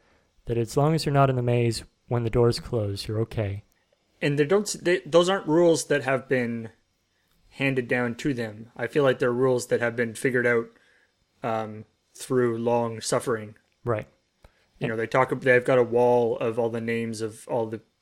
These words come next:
Speaker 2: people who've ever been there with ones crossed out who died.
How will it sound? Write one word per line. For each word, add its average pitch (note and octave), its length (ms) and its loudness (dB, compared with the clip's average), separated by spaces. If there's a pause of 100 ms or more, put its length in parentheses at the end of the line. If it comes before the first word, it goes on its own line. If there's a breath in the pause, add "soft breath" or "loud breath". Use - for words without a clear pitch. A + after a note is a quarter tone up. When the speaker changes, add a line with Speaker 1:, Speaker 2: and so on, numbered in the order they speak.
Speaker 2:
people A#2 280 0
who've A2+ 180 -4
ever A2+ 160 -2
been A2+ 180 -6
there G#2+ 220 -6
with G#2+ 220 -10
ones A2+ 280 -10
crossed - 420 -6
out A2+ 260 -6
who A2 280 -12
died. G#2+ 360 -10